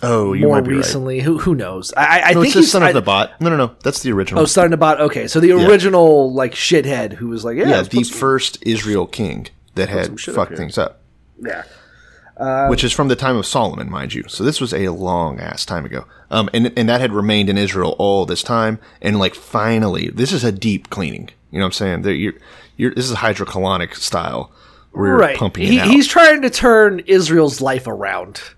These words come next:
Speaker 1: Yes. And it's funny because it's doing, most of the chapter is this, just listing all the stuff he cleans up. But then we get to a funny little second in, uh, it's verse seventeen.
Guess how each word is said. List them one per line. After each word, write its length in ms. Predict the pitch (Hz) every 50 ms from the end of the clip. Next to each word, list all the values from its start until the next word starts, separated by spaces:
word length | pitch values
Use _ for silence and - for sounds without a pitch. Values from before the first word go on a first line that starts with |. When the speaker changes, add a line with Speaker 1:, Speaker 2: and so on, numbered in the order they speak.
| _ _ _ _ _ _ _ _ _ _ _ _ _ _ _ _ _
Speaker 1:
Yes. 560 | - 101 - - - - - - - - - _ _ _ _ _ - - - - - _ _
And 300 | - 143 156 156 151 147 - -
it's 180 | 139 131 -
funny 220 | - 196 208 208 185
because 300 | 156 160 - 165 143 -
it's 200 | - 147 131 -
doing, 420 | - 110 127 185 208 202 131 - -
most 320 | 123 123 147 202 240 240 -
of 80 | 170
the 60 | 117 104
chapter 480 | - - - 117 117 117 - - 90 76
is 340 | - 101 101 95 90 -
this, 440 | - - 104 92 - - - - -
just 260 | - - 120 110 -
listing 400 | - 107 117 117 - - 120 107
all 160 | 95 - 104 98
the 60 | 98
stuff 220 | - - 123 101 -
he 60 | 98
cleans 280 | - - 113 101 90
up. 220 | 104 95 92 - - - - - - _
But 100 | - 117
then 80 | 151 185
we 80 | 185 175
get 120 | 156 160 -
to 120 | - 139 110
a 40 |
funny 340 | 101 - - 147 147 156 151
little 180 | 135 127 117 104
second 460 | - - - 101 90 - - 95 - - _ _ _ - - _ _ _ _ _
in, 240 | - 110 107 104 101
uh, 160 | 101 98 90 -
it's 240 | 98 104 - 98 -
verse 260 | - 117 127 135 -
seventeen. 680 | - - - 131 131 131 107 - - 117 90 80 73 -